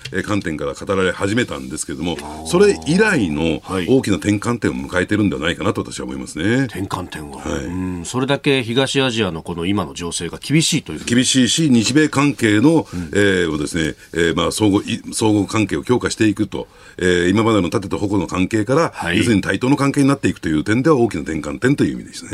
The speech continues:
Speaker 2: うん。さあ、そのあたり、まあ、現地で、ええ、取材をされています。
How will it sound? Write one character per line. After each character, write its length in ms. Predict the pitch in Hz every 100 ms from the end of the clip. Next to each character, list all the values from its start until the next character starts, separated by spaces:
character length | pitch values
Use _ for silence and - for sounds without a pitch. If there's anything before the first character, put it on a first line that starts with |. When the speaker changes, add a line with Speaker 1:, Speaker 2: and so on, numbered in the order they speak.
| 117
Speaker 2:
う 20 | 131 92 104 110 107 104 92 82
ん。 20 | - - - -
さ 120 | 165
あ、 40 |
そ 120 | 147 160
の 100 | 185
あ 60 |
た 100 | 160
り、 180 | 135 123
ま 320 | 143 135 - 120
あ、 40 |
現 260 | 120 160 139
地 140 | 117
で、 260 | 104 95 -
え 540 | 107 101 98 92 92
え、 80 | 85
取 100 | 104
材 240 | 104 104 98
を 360 | 95 - 110
さ 140 | 90 95
れ 60 |
て 120 | 90
い 60 | 92
ま 120 | 85
す。 260 | - 85